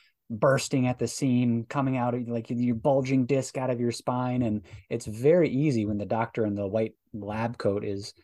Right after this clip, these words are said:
is saying, like, "Oh, look at this. You see what's going on here? This is, ooh." And you can freak out and get scared. Um, so yeah, it's an important message.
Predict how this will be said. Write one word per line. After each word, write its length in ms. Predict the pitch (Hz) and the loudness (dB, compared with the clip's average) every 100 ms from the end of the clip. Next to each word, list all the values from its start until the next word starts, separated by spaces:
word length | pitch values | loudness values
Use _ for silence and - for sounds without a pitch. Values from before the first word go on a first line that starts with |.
| _ _ - | _ _ -6
is 160 | 107 | -2
saying, 240 | - 107 104 | 2 2 2
like, 220 | 95 110 | 0 2
"Oh, 200 | 170 113 | 4 4
look 160 | 113 | 2
at 120 | 110 - | 0 2
this. 260 | 135 - | 2 2
You 60 | 107 | -6
see 200 | - 123 | -2 0
what's 180 | 120 - | -2 0
going 200 | 127 127 | 0 2
on 160 | 123 | 2
here? 180 | 127 135 | 0 0
This 220 | 120 135 | 0 -2
is, 300 | 117 95 92 | -6 -8 -8
ooh." 480 | 107 117 131 101 104 _ _ _ _ | -2 2 2 0 -6 _ _ _ _
And 440 | - 113 107 107 - - - | -2 2 2 0 -6 -16 -10
you 140 | 123 | -6
can 260 | 123 110 113 - | 0 -2 -2 0
freak 200 | 123 135 | 2 2
out 180 | 151 | 0
and 160 | 101 98 | 0 -2
get 160 | 107 - | -4 -4
scared. 420 | 135 156 95 113 - | -2 0 -2 -6 -12
Um, 440 | 120 98 92 95 104 | -8 -6 -6 -10 -12
so 220 | - 95 | -4 -2
yeah, 200 | 92 92 | 0 -2
it's 120 | 92 92 | -4 -6
an 140 | 101 147 | -6 -8
important 360 | 107 131 110 | -6 -4 -2
message. 400 | 98 - 95 - | -4 -8 -14 -16